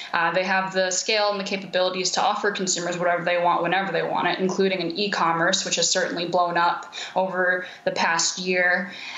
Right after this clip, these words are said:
And, and they've really been able to meet the needs of the customers wherever they are at, unlike some of the smaller businesses and businesses that are reliant on brick and mortar that haven't been able to, to move as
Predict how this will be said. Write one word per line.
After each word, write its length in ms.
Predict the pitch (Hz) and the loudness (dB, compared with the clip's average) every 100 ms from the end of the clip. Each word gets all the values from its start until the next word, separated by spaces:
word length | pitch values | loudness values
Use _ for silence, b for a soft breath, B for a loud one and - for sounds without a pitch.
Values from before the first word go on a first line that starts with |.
| B | B
And, 180 | 190 196 | -2 0
and 240 | 196 208 | 2 2
they've 200 | 202 202 | 2 0
really 240 | 202 233 220 | 0 0 0
been 140 | 208 | 0
able 200 | 196 190 | 0 -2
to 120 | 190 | -2
meet 120 | 185 185 | -4 -2
the 60 | |
needs 220 | 180 185 | -2 -2
of 60 | 185 | -2
the 120 | 190 | -4
customers 380 | 185 175 180 170 | -2 0 0 0
wherever 320 | 170 165 175 | 0 0 0
they 160 | 175 170 | 0 0
are 320 | - 175 - | 2 0 0
at, 500 | 185 175 165 - - - | 0 0 0 -2 -2 -2
unlike 320 | 190 190 185 190 | -2 2 2 2
some 160 | 202 | 0
of 80 | 196 | 0
the 80 | 190 | 0
smaller 340 | - 214 196 | 2 2 0
businesses 840 | 190 190 185 - 185 180 175 - - B | 0 -4 -4 -2 2 0 0 -6 -6 B
and 260 | - 175 175 | -2 0 0
businesses 380 | 180 180 190 185 | 0 0 0 0
that 140 | 180 | 0
are 120 | 175 | 2
reliant 420 | 180 175 175 165 170 | 2 2 2 2 0
on 160 | 165 | 0
brick 180 | 165 165 | -2 -2
and 80 | 165 | 0
mortar 240 | 165 160 | 2 2
that 160 | 165 147 | 2 0
haven't 300 | 233 220 190 | 0 0 -2
been 80 | 180 | -4
able 100 | 175 175 | -2 -2
to, 360 | - 180 - - B B | 0 0 0 -2 B B
to 80 | - | -2
move 260 | 208 208 196 | 0 2 0
as 160 | 190 | 0